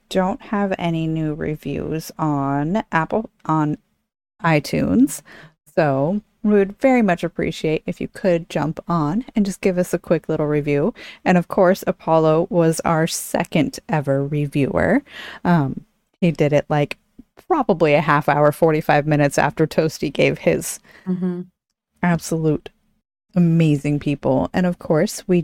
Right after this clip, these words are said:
Speaker 1: do have our Patreon live and up and running. And we have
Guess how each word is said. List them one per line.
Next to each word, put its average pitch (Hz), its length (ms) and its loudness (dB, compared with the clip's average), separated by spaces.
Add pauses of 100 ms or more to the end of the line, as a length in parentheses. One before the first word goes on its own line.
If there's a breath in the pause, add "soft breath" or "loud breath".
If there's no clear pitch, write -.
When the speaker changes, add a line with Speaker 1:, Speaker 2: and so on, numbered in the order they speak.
Speaker 1:
do 147 220 -2
have 147 320 -6
our 151 140 -2
Patreon 143 960 -2
live 147 580 0 (100)
and 175 160 0
up - 180 -4
and 147 160 2
running. 135 320 -2 (640)
And 165 560 4
we 175 300 4
have 156 580 2